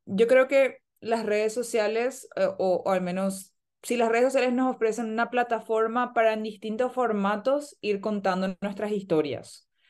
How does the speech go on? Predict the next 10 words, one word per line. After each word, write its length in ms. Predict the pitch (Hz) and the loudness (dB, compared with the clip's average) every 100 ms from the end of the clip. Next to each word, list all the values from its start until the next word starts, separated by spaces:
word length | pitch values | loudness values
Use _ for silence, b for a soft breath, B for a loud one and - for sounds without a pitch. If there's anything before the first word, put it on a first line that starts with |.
| _ _ _ _ _ _ _ | _ _ _ _ _ _ _
Eso 200 | 240 262 | 2 4
sí, 520 | 277 - 254 302 349 - | 4 6 6 6 4 2
yo 240 | 196 233 | 4 6
creo 280 | 233 226 233 | 8 8 8
que 120 | 240 | 6
algo... 580 | 220 196 202 214 214 - _ _ | 6 6 6 6 4 -2 _ _
que, 420 | - 196 180 170 170 | 2 4 4 2 0
que 100 | 190 | -2
es 140 | 190 | -2
clave 480 | 196 220 202 226 220 | 2 4 6 6 2